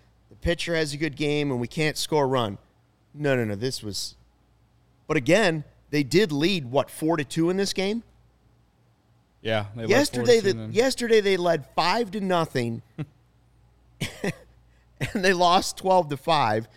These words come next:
Speaker 1: Today
Speaker 2: Yeah.
Speaker 1: they led four to two, and they lose nineteen to five.
Speaker 2: Right. Uh, Jesse Rogers did tweet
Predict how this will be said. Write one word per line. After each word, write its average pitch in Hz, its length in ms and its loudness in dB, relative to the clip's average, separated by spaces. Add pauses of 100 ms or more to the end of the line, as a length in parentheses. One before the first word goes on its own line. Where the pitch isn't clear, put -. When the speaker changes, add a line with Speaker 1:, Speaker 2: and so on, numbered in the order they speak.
(280)
Speaker 1:
Today 185 300 2
Speaker 2:
Yeah. 254 40 4
Speaker 1:
they 208 160 6
led 165 300 2
four 196 320 6
to 180 80 2
two, 147 480 0 (540)
and 160 180 0
they 151 120 4
lose 151 540 0 (360)
nineteen 135 680 -2
to 107 60 -6
five. 90 320 -10 (420)
Speaker 2:
Right. 92 200 -14 (420)
Uh, 120 140 -6
Jesse 147 360 -2
Rogers 117 400 -4
did 107 200 -8
tweet 107 440 -6